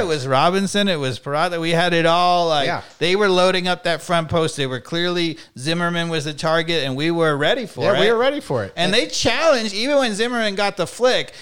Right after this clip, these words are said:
Speaker 2: he was under a ton of pressure. He was off balance, and he got just a basic flick on it. It wasn't like he got an open, free power header into the goal. It
Speaker 1: Yeah.
Speaker 2: just skimmed off his head and kept going across
Speaker 1: Yeah.
Speaker 2: the middle. The problem was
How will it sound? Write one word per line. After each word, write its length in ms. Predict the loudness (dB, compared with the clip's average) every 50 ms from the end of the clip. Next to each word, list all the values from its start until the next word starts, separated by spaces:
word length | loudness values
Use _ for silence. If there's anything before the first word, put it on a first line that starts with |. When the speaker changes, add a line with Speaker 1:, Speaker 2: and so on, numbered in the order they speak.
| -20 -14 -8
Speaker 2:
he 160 | -6 -2 0
was 160 | 0 2 2
under 260 | 2 0 0 0 -2
a 80 | -2 -4
ton 300 | -4 -4 -2 0 0 0
of 100 | -2 0
pressure. 500 | 0 0 0 0 0 -2 -2 -2 0 0
He 100 | 0 0
was 140 | -2 -2 0
off 220 | 0 0 0 -2
balance, 440 | -2 -2 0 2 2 2 0 -2 -4 -10 -16 -20 -18 _ -8
and 80 | -6
he 60 | -4 -2
got 220 | -2 -2 -2 -2
just 200 | -4 -4 -2 -2
a 80 | -4 -4
basic 520 | -2 -2 -2 -2 -2 -2 -2 -4 -4 -4
flick 260 | -4 -2 -2 0 0
on 80 | 0 0
it. 60 | 0
It 80 | 2 2
wasn't 320 | 2 2 2 0 0 0
like 180 | 0 -2 -2 -4 -6 -14 -20 -20 -12
he 200 | -6 -6 -4 -2
got 340 | 0 2 2 2 2 2 0 -2
an 120 | -6 -4 -2
open, 400 | 0 0 0 0 0 -2 -4 -4
free 300 | -4 -6 -2 -2 -2 -2
power 420 | -2 -6 -4 -2 0 0 2 2 2
header 240 | 2 2 2 2 0
into 220 | -2 -2 -4 -6
the 80 | -4 0
goal. 260 | 2 2 2 2 2
It 160 | 0 -2 -2
Speaker 1:
Yeah. 60 | -2
Speaker 2:
just 180 | -2 -2 -2 -2
skimmed 400 | -6 -4 -2 0 0 2 2 2
off 220 | 2 0 0 -2
his 160 | -4 -4 -4
head 340 | -2 -2 2 2 2 2 0 -2
and 160 | -4 -6 -4
kept 260 | -4 -4 -4 -4 -4
going 260 | -4 -4 -2 -2 -4
across 320 | -4 -4 -4 -2 -2 -2 -4
Speaker 1:
Yeah. 60 | -4
Speaker 2:
the 80 | -2
middle. 260 | 0 0 2 0 0 -2 -8 -10 -6
The 140 | -4 -2 -2
problem 380 | 0 0 2 4 4 4 2 4
was 100 | 2